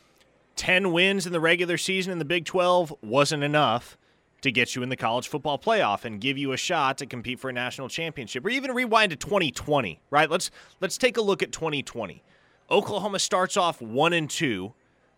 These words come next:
until they rip off eight straight wins to close out that season. And by the end of the year, are playing football that's on par with anybody in the country. And that was a widely shared opinion that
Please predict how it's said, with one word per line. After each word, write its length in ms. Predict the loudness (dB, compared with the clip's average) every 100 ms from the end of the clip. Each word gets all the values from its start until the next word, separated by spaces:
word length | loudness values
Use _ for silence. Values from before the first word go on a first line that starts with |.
| _ -2
until 320 | -2 0 2
they 160 | 2
rip 280 | 4 2 4
off 240 | 4 4 2
eight 180 | -2 -2
straight 380 | -4 0 0 0
wins 440 | -2 -2 -4 -6 -8
to 100 | -6
close 320 | -2 0 2
out 180 | 0 0
that 180 | -2
season. 520 | -2 -4 -4 -6 -10 -14 -20 -20 _ 0
And 160 | 2
by 320 | 4 4 4 0
the 240 | -4 -2
end 200 | 0 0
of 40 | -4
the 80 |
year, 320 | -4 0 2 2
are 220 | 2 0
playing 420 | 0 2 2 0
football 440 | 0 -2 0 2
that's 120 | 2 0
on 180 | -2
par 240 | -2 -2 0
with 180 | 0 -2
anybody 580 | -2 -2 0 0 0
in 80 | -2
the 80 | -6
country. 540 | -6 -8 -8 -12 -18 _ _ 2
And 240 | 2 4
that 220 | 4 4
was 480 | 4 4 4 2 -4 -10 -20 _ _ _ -4
a 380 | 2 4 4 2 -6
widely 560 | 0 6 6 6 2
shared 300 | 2 0 0
opinion 540 | -2 -2 -2 -2 -6 -2
that 180 | -4